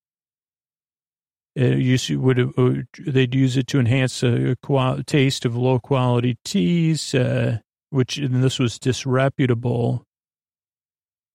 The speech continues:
uh, to make their products seem superior. Then we get Charles Grey here, second Earl of Grey, so not the first. Fir-, third verse, same as the first. Uh,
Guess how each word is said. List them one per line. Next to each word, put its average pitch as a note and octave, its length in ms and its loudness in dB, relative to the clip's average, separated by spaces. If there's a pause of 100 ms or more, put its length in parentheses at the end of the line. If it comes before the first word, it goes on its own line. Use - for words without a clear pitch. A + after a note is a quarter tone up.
(140)
uh, B2 320 2
to C3+ 160 -6
make B2 220 2
their A#2+ 120 0
products A#2 460 -2
seem B2 500 0
superior. A#2+ 1160 0
Then B2+ 240 2
we C3 60 2
get C3 180 2
Charles C3 420 0
Grey C3 360 2
here, A#2+ 240 0
second D#3 480 0
Earl A#2+ 340 2
of A#2+ 80 -2
Grey, A#2+ 300 -2
so - 180 -4
not C3 320 2
the C#3+ 80 0
first. B2 760 -2 (1500)
Fir-, D3+ 320 2
third D3 320 2
verse, C3+ 340 2
same C3+ 480 -2
as B2 120 -2
the B2 80 -2
first. B2+ 600 -2
Uh, B2 380 -2